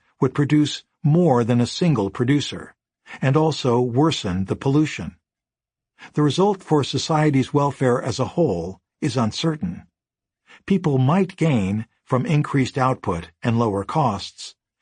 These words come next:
but they would lose out from more pollution. The second best solution might be to leave the monopoly in place. The theory of the second best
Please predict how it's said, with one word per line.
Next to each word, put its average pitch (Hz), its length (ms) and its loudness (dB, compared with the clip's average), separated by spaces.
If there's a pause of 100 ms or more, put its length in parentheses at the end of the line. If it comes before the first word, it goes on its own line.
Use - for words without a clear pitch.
(180)
but 135 120 -2
they 139 100 0
would 131 180 0
lose 151 240 4
out 120 340 0 (320)
from 156 160 2
more 120 240 4
pollution. 127 680 -2 (840)
The 123 300 0 (260)
second 190 540 -2
best - 460 -2
solution 143 760 -2 (360)
might 127 320 0
be 101 400 0 (380)
to 135 100 -2
leave 135 420 0
the 139 100 2
monopoly 95 800 0
in 107 160 -4
place. 101 600 -6 (1400)
The 143 100 0
theory 208 400 2
of 120 140 -4
the 135 100 0
second 165 460 -2
best 82 440 -6